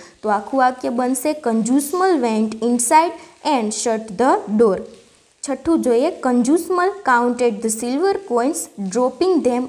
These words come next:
on the floor. He took some silver coin and dropped them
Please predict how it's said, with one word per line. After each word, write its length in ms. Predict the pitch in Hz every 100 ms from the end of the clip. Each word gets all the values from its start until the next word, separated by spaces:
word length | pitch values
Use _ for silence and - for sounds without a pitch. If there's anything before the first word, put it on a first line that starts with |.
| -
on 160 | 214 214
the 120 | 240
floor. 500 | 392 - - 254 185 - - - _ -
He 120 | 254
took 400 | 359 - 294 277 - -
some 320 | 240 214 214
silver 260 | 214 220 277
coin 640 | 277 311 330 392 - -
and 140 | 214 214
dropped 720 | 185 262 320 - - - 214
them 160 | 220